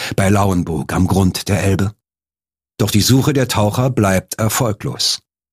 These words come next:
Von der dreiundvierzigjährigen Silvia und der zwölfjährigen Miriam fehlt jede Spur.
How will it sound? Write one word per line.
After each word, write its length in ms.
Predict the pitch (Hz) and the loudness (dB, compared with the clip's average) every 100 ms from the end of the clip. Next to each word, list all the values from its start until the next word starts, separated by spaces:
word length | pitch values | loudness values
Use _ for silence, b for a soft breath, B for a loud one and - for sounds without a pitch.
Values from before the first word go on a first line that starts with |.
| _ - | _ 0
Von 160 | 127 | 2
der 120 | 117 117 | 4 2
dreiundvierzigjährigen 1040 | 107 147 160 156 147 - 117 131 107 110 | 0 2 2 0 -2 0 2 4 4 4
Silvia 460 | 92 143 101 64 - | 4 2 0 -6 -12
und 180 | - | -12
der 120 | 82 71 | -8 -4
zwölfjährigen 640 | - 113 104 104 90 95 | 0 2 2 2 4 4
Miriam 580 | 131 107 80 69 78 95 _ | 4 2 -2 -4 -6 -8 _
fehlt 440 | - - 92 73 - | -2 0 0 -2 -8
jede 400 | - 107 101 101 | 0 2 2 0
Spur. 420 | - - - - | -4 -4 -6 -8